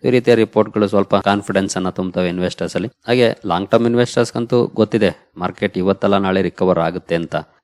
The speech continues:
ಆದ್ರೆ especially ಇತ್ತೀಚೆಗೆ ಮಾರ್ಕೆಟ್ ಗೆ ಎಂಟರ್ ಆಗಿರೋರಿಗೆ, ಅದರಲ್ಲೂ ಲಾಸ್ಟ್ ಒನ್ ಇಯರ್ ಇಂದ ಈಚೆ ಮಾರ್ಕೆಟ್ ಗೆ ಎಂಟರ್ ಆಗಿ ಇನ್ವೆಸ್ಟ್ ಮಾಡ್ತಿರೋರಿಗೆ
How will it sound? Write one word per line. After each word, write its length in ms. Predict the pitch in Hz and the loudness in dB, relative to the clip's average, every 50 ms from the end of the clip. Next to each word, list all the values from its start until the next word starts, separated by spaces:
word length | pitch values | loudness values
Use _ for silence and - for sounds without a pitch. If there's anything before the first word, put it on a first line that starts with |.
| _ - | _ -2
ಆದ್ರೆ 240 | 131 131 131 123 110 | 0 2 2 4 2
especially 440 | 101 - - - 131 - 135 131 131 | 2 0 -2 -4 -4 -2 0 -2 -2
ಇತ್ತೀಚೆಗೆ 460 | 110 - - 117 110 - 120 117 117 | -2 -2 -2 -2 0 0 2 0 2
ಮಾರ್ಕೆಟ್ 420 | 110 104 101 92 - 110 101 - | 2 0 -4 -4 -2 -6 -6 -4
ಗೆ 80 | 104 98 | -2 -2
ಎಂಟರ್ 280 | 95 95 90 - 95 90 | -2 -2 -2 -2 0 0
ಆಗಿರೋರಿಗೆ, 680 | 87 90 92 90 92 90 92 87 85 92 - _ _ - | 0 0 0 0 0 0 0 -2 -4 -6 -8 _ _ -12
ಅದರಲ್ಲೂ 440 | 85 82 98 110 113 120 123 - - | -6 -2 0 2 4 4 4 2 2
ಲಾಸ್ಟ್ 360 | 87 92 95 98 - - - | 0 0 0 0 -2 -4 -6
ಒನ್ 180 | 92 92 95 98 | -6 -4 -2 0
ಇಯರ್ 160 | 98 95 95 | 0 0 0
ಇಂದ 140 | 95 95 95 95 - - - | 0 0 -2 -2 -2 -4 -6
ಈಚೆ 360 | 98 101 - - 101 95 92 _ - | -8 -8 -4 -2 -2 -2 -2 _ -6
ಮಾರ್ಕೆಟ್ 440 | 92 92 87 - - 98 90 - - | -4 -4 -4 -2 -4 -6 -6 -4 -4
ಗೆ 60 | 95 | -4
ಎಂಟರ್ 260 | 90 87 - 95 90 | -4 -2 -4 -2 0
ಆಗಿ 200 | 90 87 87 90 | 0 0 0 -4
ಇನ್ವೆಸ್ಟ್ 360 | 82 85 87 90 82 - - | -4 -2 -2 -2 -2 -2 -4
ಮಾಡ್ತಿರೋರಿಗೆ 540 | 95 87 - - 90 95 95 95 87 85 - | -8 -8 -4 -2 -2 0 0 0 -2 -4 -4